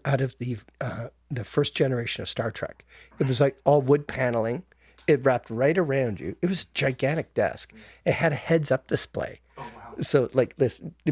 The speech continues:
Speaker 1: piece of glass on an angle so that you could, like, see a reflection. And we had two of them because one of them was a backup. Yeah. So there was, <laughs> yeah, which I'd never even heard of before, the idea of having a backup board. It's like, "You're,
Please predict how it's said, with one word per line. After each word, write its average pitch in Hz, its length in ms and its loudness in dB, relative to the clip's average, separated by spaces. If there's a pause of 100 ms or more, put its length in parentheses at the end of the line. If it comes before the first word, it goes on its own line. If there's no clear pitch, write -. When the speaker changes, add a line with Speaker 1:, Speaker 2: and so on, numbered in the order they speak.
Speaker 1:
piece - 240 0
of 127 40 0
glass 120 300 4
on 135 80 2
an 107 140 0
angle 113 480 -2
so - 220 -2
that 92 140 -4
you 123 120 -2
could, 107 160 -4
like, 98 240 -4
see 143 240 2
a 117 40 0
reflection. 110 480 -4
And 95 120 -6
we - 60 -10
had 117 180 -12 (140)
two 123 220 -2
of 131 100 -4
them 120 180 -14
because - 280 -12
one 123 140 -4
of 113 80 -10
them 131 80 -12
was 95 140 -10
a - 40 -10
backup. - 440 -10 (500)
Yeah. 110 200 0 (260)
So - 180 2
there 127 160 4
was, 127 300 4
<laughs> - 60 2
yeah, 135 280 4 (220)
which 156 200 6
I'd 165 160 6
never 131 300 6
even 113 200 2
heard 135 260 4
of 123 100 2
before, 120 280 0
the 123 140 4
idea 117 200 2
of 107 80 -2
having 110 260 -6
a 82 60 -6
backup - 600 -6
board. - 280 -8
It's - 260 -10
like, - 260 -10
"You're, - 320 -6